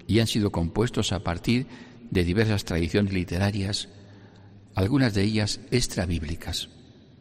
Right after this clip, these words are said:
Pero, y esto es lo importante, a diferencia del relato mítico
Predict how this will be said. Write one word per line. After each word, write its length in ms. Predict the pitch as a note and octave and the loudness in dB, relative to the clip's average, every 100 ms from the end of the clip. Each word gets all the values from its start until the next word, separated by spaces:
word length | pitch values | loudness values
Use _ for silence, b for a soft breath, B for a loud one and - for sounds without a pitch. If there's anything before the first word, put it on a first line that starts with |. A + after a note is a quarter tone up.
| - - - - B B B B B B - | -20 -20 -20 -20 B B B B B B -2
Pero, 360 | F#2 F#2 G2 - - - - - | 2 2 -2 -10 -18 -20 -20 -4
y 160 | G2 A#2 | 2 2
esto 220 | - F#2 | 4 0
es 60 | |
lo 80 | G2+ | 2
importante, 720 | A2+ F2+ F2 F#2+ E2 D2 E2+ - - - - - B B B B B B - | 2 0 -2 0 -2 -2 -10 -12 -20 -20 -20 -20 B B B B B B 0
a 80 | G#2 | 4
diferencia 540 | G2+ A#2+ D3+ C#3 B2+ | 4 4 2 2 2
del 80 | F#2 | 2
relato 380 | F#2 A2+ - F#2+ | 2 0 2 2
mítico 580 | A#2+ - - F2+ G2 | 2 0 -2 -2 -2